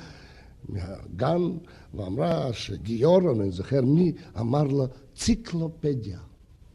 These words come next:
והייתה נדהמת ונפעמת, אני יודע אם היא חשבה שהוא העליב אותה, או להפך, שהוא, אה, כיבד אותה מאוד, אבל כל פעם הייתה חוויה עצומה,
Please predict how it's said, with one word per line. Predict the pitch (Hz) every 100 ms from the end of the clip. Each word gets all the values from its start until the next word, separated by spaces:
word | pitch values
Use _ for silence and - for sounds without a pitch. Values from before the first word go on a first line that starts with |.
| - - - - -
והייתה | - 160 180 185
נדהמת | 185 180 147 135 190 190 170
ונפעמת, | 165 170 160 - 180 165 135
אני | 135
יודע | 135 143
אם | 151 139
היא | 123 127 117 -
חשבה | 123 113 123
שהוא | 101 123
העליב | 110 120 208
אותה, | 190 151 135 120 107 - - -
או | 107
להפך, | 107 107 170 - 156
שהוא, | - 127 120 113 104 - - -
אה, | 104 90 90
כיבד | - 110 208 208
אותה | 165
מאוד, | 165 156 139
אבל | 131 117
כל | 202 202
פעם | 196
הייתה | 165 147 165
חוויה | 170 196 226 262
עצומה, | 233 - 330 330 349